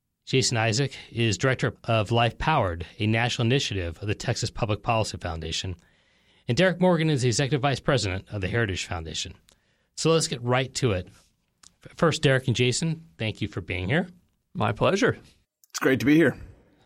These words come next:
Speaker 1: I wanted to start with a big picture perspective from both of you. And whether you think environmental extremists and kind of Green New Deal types are really trying to dictate how Americans live their lives on a daily basis. So, Jason, let me start with you. What, what's your take on this?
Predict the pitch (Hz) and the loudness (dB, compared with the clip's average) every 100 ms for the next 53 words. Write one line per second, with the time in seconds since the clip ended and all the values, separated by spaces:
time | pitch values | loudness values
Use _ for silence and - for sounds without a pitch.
0 | - 170 226 240 165 - 151 151 139 131 | -2 2 4 4 2 4 4 4 4 4
1 | 120 113 95 - _ _ _ _ - 151 | 4 2 -2 -12 _ _ _ _ 0 0
2 | 151 135 - 127 - - - 98 104 - | -2 -8 -4 -4 -4 -6 -4 -4 -4 -8
3 | 92 104 104 95 90 92 87 92 85 _ | -4 0 0 0 -4 -4 -4 -6 -8 _
4 | _ _ _ _ - 131 156 196 190 175 | _ _ _ _ -4 0 2 2 2 0
5 | 170 139 131 135 147 151 143 - 135 131 | 0 0 2 4 4 2 0 0 0 2
6 | 135 - 120 135 113 101 - - 135 143 | 0 0 -2 0 0 0 -6 -2 2 4
7 | 139 120 127 131 - 113 104 - 101 104 | 2 2 2 0 0 -2 -2 -4 -6 -2
8 | 123 143 123 143 113 92 123 - 104 - | 0 0 0 -2 -2 0 -4 -2 -4 -4
9 | - 110 110 107 101 107 101 - - _ | -4 -2 0 0 0 -2 -4 -6 -14 _
10 | _ _ - 113 107 117 104 113 113 85 | _ _ -2 0 2 2 2 2 0 -2
11 | 85 - 98 92 110 92 117 113 104 - | -8 -8 -4 0 0 0 -2 -2 -2 -2
12 | 104 151 - 151 156 - 143 120 120 127 | 0 0 0 0 0 0 0 0 0 2
13 | 139 165 175 170 - 120 95 85 82 - | 2 2 0 0 0 0 0 -4 -6 -10